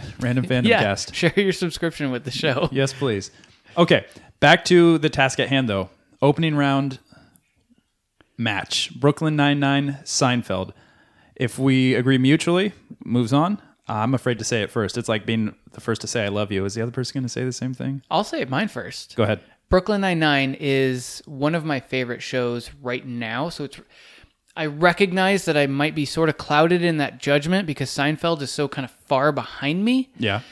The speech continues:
Speaker 2: But I also, there are times when I'm watching Brooklyn Nine-Nine where I'm laughing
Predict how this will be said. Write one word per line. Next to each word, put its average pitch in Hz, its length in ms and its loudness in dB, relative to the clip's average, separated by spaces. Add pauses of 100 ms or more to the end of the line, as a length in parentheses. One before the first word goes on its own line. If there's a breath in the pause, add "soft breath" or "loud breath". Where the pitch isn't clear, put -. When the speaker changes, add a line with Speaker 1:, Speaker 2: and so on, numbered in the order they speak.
(600 loud breath)
Speaker 2:
But 185 120 2
I 208 100 4
also, 247 680 2 (500)
there 220 280 6
are 202 60 6
times 208 680 -4
when 151 120 -2
I'm 143 160 -2
watching 139 920 -4 (100)
Brooklyn 156 420 -2
Nine-Nine 131 640 -2
where 123 100 -8
I'm 160 240 -6
laughing 123 460 -6